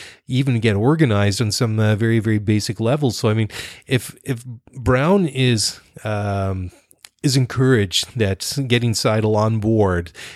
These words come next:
and having him as the guy that's, uh, basically directing the whole thing, that has to be a positive step, because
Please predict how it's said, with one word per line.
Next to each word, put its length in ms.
and 160
having 300
him 200
as 120
the 60
guy 260
that's, 220
uh, 120
basically 500
directing 460
the 100
whole 160
thing, 260
that 180
has 240
to 100
be 160
a 60
positive 500
step, 320
because 300